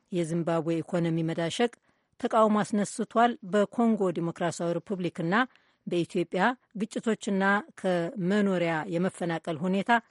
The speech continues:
ተከስቷል። በኮናክሪ፣ ሐራሬ፣ ካርቱምና ኪንሻሳ ተቃውሞ የተካሄደባቸው ምክንያቶች ቢለያዩም ከጸጥታ ኃይሎች የገጠማቸው ከባድ ምላሽ ተመሳሳይ ነበር ይላል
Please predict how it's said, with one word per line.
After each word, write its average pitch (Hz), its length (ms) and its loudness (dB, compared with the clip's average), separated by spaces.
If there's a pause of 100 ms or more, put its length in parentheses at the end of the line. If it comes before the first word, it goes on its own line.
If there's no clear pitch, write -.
ተከስቷል። 165 640 -4 (640)
በኮናክሪ፣ 180 680 0 (160)
ሐራሬ፣ 170 440 0 (200)
ካርቱምና 170 600 -2 (380)
ኪንሻሳ 180 580 -2 (580)
ተቃውሞ 170 540 -2
የተካሄደባቸው 170 840 -4
ምክንያቶች 170 540 -4
ቢለያዩም 185 580 -2 (460)
ከጸጥታ 247 400 0
ኃይሎች 202 380 2
የገጠማቸው 175 800 -2
ከባድ 170 480 -4
ምላሽ 165 360 0 (380)
ተመሳሳይ 214 640 0
ነበር 196 340 0
ይላል 160 260 -4